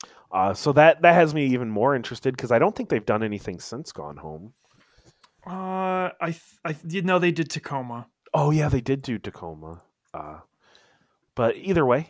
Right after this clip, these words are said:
Speaker 1: uh, this looked very interesting. And I, I do like adventure games, just, like, a very
Speaker 2: Mm-hmm.
Speaker 1: short, like, five-hour adventure game I'm always interested in.
Speaker 2: Yeah, like a curated thing like that,
Speaker 1: Yes.
Speaker 2: yeah.
Speaker 1: Uh, Perfect Dark. We finally f-,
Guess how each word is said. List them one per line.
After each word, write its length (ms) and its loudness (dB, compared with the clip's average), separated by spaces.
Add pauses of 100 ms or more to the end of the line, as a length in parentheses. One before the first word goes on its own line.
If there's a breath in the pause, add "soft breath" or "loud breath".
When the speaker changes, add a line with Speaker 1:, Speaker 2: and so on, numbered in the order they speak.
(120)
Speaker 1:
uh, 180 6
this 220 -2
looked 180 0
very 260 0
interesting. 540 -8
And 100 -6
I, 260 4
I 40 10
do 240 2
like 220 6
adventure 420 -4
games, 380 -8
just, 160 -10
like, 160 -2
a 60 -2
very 240 -2
Speaker 2:
Mm-hmm. 240 -4
Speaker 1:
short, 260 -2 (360 soft breath)
like, 140 -2
five-hour 640 0
adventure 400 -8
game 260 -10
I'm 160 -12
always 280 -10
interested 540 -14
in. 60 -6
Speaker 2:
Yeah, 120 -2
like 180 -4
a 60 -6
curated 580 -6
thing 240 -12
like 240 -14
that, 140 -12
Speaker 1:
Yes. 100 -14
Speaker 2:
yeah. 140 -14 (640 loud breath)
Speaker 1:
Uh, 320 2 (340)
Perfect 380 0
Dark. 420 4
We 120 -2
finally 340 0
f-, 120 -10